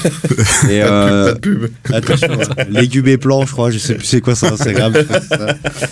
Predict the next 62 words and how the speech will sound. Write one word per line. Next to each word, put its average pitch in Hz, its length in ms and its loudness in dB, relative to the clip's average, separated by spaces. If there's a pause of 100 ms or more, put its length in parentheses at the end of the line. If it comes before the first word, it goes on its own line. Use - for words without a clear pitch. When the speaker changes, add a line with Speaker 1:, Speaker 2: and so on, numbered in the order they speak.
(220)
Speaker 1:
Mais 107 220 2
en 98 140 2
tout - 100 -8
cas, 131 180 2
ouais, 127 140 4
voilà, 120 280 2
on 101 120 0
avait, 110 220 2
non, 147 140 2
on 147 80 2
avait 110 180 2
cet, - 400 -4
cet - 220 -4
état 110 200 0
d'esprit, 113 300 -2
je - 80 -6
pense, - 200 -4
un 110 80 2
peu - 80 -2
entrepreneur 110 840 2
et 104 60 4
autonome. 113 480 2
Et 90 60 0
je - 80 -2
pense 127 200 -6
que 123 100 -2
c'est, 107 220 -2
ça, - 180 -4
c'était 117 240 -4
aussi 107 240 -2
donné 110 280 2
par, 90 280 0
euh, - 20 2
l'éducation 101 540 0
de 101 40 2
nos 101 100 2
parents. 104 300 -2 (320)
Je - 60 -20
pense - 140 -2
que 110 100 0
tes 104 140 0
parents, 101 320 2
ils 104 80 2
te 101 40 -6
donnaient 98 240 4
une, 95 280 2
une, 92 200 0 (140)
une 95 240 -2
grosse 98 300 -4
liberté, 104 360 0
je - 80 -8
pense - 220 -6
Louis 98 160 2
aussi, 131 340 0 (460)
et, 95 180 2
euh, 90 340 2 (520)
Pierre 104 180 2
aussi, 123 340 2
ce - 80 -6
qui 101 120 -2
fait 120 200 0
qu'on, 92 540 0